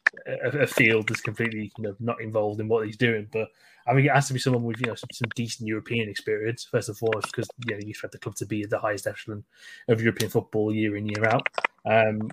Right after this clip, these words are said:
it's gotta be someone with a decent track record of achieving greatness or be nearing to greatness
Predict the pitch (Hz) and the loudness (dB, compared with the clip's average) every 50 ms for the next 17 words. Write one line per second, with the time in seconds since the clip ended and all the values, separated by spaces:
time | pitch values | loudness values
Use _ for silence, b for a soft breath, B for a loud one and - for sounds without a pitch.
0 | - _ - 151 139 - 127 117 113 - 131 120 117 113 110 107 104 - 127 117 | -10 _ -6 -4 2 2 2 2 4 2 2 2 2 2 0 -2 -2 0 0 0
1 | - 120 101 - 117 110 113 117 113 - - 113 113 107 - - 113 110 110 - | 0 -2 -2 2 2 2 4 2 2 4 4 4 4 4 2 4 4 4 4 4
2 | - 131 143 - - - - 135 131 131 127 117 113 110 110 113 - - 113 113 | 0 -6 -6 -4 -2 0 2 4 4 6 4 4 2 0 -2 -4 0 2 4 4
3 | 104 107 117 113 - 120 110 - 113 113 110 117 123 127 127 113 107 101 - 110 | 4 2 -2 -6 -4 -6 -4 -2 -2 0 4 6 8 8 8 6 2 -2 -6 -2
4 | - 113 107 90 82 - - - | -2 0 0 0 -2 -4 -8 -8